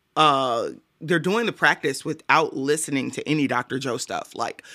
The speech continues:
a friend gave them the audios, uh, a friend shared the, the, uh,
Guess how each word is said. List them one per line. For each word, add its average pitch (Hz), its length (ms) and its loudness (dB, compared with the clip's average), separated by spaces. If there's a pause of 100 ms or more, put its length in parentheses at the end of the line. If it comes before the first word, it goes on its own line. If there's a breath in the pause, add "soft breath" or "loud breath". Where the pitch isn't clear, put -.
(160 loud breath)
a 143 60 -16
friend 170 440 0
gave 151 320 4
them 151 200 4
the 139 80 2
audios, 139 920 2
uh, 131 340 -2 (100)
a 127 80 -6
friend 151 380 -2
shared 151 600 2
the, 131 360 0 (420 loud breath)
the, 156 380 0
uh, 131 400 0